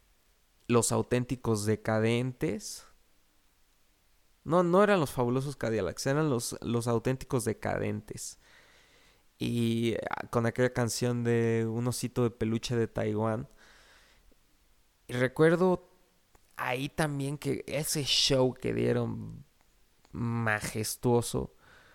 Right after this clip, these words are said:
fue también uno de los pilares así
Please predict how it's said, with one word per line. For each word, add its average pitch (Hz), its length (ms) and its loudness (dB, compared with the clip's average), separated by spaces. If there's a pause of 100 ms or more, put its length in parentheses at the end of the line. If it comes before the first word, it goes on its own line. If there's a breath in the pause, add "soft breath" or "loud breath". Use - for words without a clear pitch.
(580 soft breath)
fue 147 180 2
también 160 360 2
uno 165 200 2
de 156 60 4
los 123 320 0 (1400)
pilares 127 720 4
así 123 580 -4